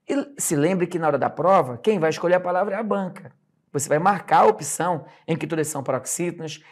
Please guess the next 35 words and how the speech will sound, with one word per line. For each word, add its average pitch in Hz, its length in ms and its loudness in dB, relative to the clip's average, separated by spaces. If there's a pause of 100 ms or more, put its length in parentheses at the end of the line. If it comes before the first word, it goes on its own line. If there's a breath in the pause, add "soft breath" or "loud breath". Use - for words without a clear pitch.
(140 soft breath)
em 147 80 0
que 151 100 2
elas 156 140 6
devem 147 200 4
receber 143 320 0
o 139 60 6
acento 131 340 -2
ou 170 40 2
não. 170 340 -2
Você - 100 -12
tem 175 140 -4
que 180 60 -12
conhecer 190 320 0
a 202 60 4
regra, 123 420 0 (240)
tudo 120 180 -2
bem? - 420 0 (640 loud breath)
No 302 140 0
momento 226 680 6
em 180 120 2
que 143 360 -2
eu 156 140 4
falo 139 400 4
de 131 100 -6
paroxítona, 120 960 0
né, 131 360 -4
que 143 140 -2
eu 147 100 2
utilizei 139 540 0
aqui 139 200 -2
como 139 220 -6
resposta 127 440 -2
à 123 40 -6
palavra 120 280 -4
história, 139 540 -2